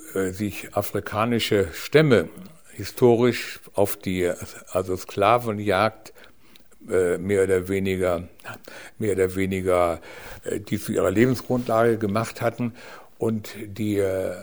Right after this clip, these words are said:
also Sklaven gingen, gingen größtenteils in die islamische Welt. Und die islamischen Kaufleute waren auch diejenigen, die dann die, äh,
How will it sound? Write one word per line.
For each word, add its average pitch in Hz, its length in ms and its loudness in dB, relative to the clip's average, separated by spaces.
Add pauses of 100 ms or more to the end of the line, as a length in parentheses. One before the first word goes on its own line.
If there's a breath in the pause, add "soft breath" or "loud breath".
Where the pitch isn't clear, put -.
(600)
also 104 240 -6
Sklaven 110 720 0
gingen, 104 580 0
gingen 101 260 -4
größtenteils 101 1040 -2 (800 loud breath)
in 98 120 -6
die 92 140 -6
islamische 90 640 -4
Welt. 85 420 -2 (600 loud breath)
Und 92 240 -10
die 92 220 -6
islamischen 95 840 -4
Kaufleute 92 840 -2
waren 87 440 0
auch 85 200 -6
diejenigen, 82 640 -8
die 80 120 -8
dann 78 320 -10
die, 78 220 -10
äh, 82 220 -10